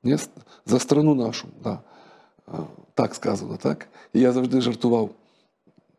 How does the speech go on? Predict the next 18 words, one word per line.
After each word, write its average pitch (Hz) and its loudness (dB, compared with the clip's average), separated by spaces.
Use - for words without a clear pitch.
За-, 120 -2
згадаймо 123 2
слова 117 2
з - -10
тієї 117 2
пісні 117 0
російської: 110 -4
«Широка 117 0
страна 123 -2
моя 113 0
родная». 110 0
<laughs> - -18
За 139 6
яку 185 4
ж - -4
ти 170 6
страну 165 4
молишся? 170 4